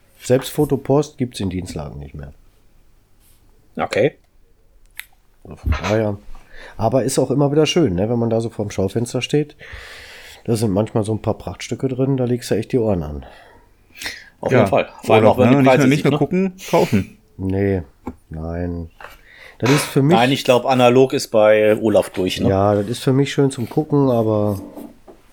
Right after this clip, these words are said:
Speaker 1: nee, nee, ich bleib bei meinem Computer.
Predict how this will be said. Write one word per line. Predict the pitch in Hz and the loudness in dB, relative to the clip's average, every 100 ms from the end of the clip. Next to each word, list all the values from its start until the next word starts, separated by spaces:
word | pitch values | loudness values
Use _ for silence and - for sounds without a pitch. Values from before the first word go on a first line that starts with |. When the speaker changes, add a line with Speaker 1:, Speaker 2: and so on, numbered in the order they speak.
| _ _ _ _ _ 143 151 - | _ _ _ _ _ -6 -6 -4
Speaker 1:
nee, | 107 113 | -2 2
nee, | 110 107 | 4 2
ich | 117 - | 2 0
bleib | 135 131 | 0 0
bei | 110 | 0
meinem | 110 104 | -2 -4
Computer. | 98 90 87 90 | -8 -10 -10 -10